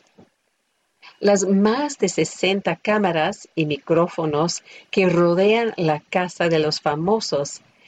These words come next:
estarán listas para darle la bienvenida al polémico presentador de televisión Alfredo Adame el martes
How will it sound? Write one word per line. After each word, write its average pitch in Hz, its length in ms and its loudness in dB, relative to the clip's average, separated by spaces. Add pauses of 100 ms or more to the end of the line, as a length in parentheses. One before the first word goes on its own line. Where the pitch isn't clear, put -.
(140)
estarán 254 520 2
listas 240 600 -6 (120)
para 156 300 2
darle 175 380 0
la 147 160 0
bienvenida 156 1000 2 (360)
al 208 160 2
polémico 240 680 0
presentador 156 1040 0
de 165 140 0
televisión 151 840 0 (280)
Alfredo 247 580 0
Adame 190 560 2 (200)
el 170 160 2
martes 170 680 -2